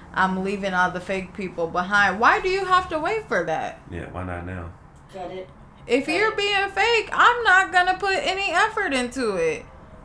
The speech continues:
Speaker 1: And you can take that how you want. <laughs>
Speaker 3: How you want.
Speaker 2: Mm-mm.
Speaker 1: Like, if I feel like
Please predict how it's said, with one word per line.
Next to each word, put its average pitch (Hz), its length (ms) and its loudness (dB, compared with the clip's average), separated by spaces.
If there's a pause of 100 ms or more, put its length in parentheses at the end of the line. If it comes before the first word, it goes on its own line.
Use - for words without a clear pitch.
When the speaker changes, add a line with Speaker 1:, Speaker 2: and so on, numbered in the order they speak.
Speaker 1:
And 247 160 2
you 415 120 2
can 320 160 -4
take 339 280 2
that 370 240 6
how 247 120 10
you 190 180 2
want. 262 420 2 (220)
<laughs> - 360 -2
Speaker 3:
How 226 480 -6
you 208 280 -10
want. - 420 -8
Speaker 2:
Mm-mm. 135 240 -10 (1400)
Speaker 1:
Like, 240 300 4
if 247 220 0
I 302 340 10 (100)
feel 277 280 4
like 202 380 6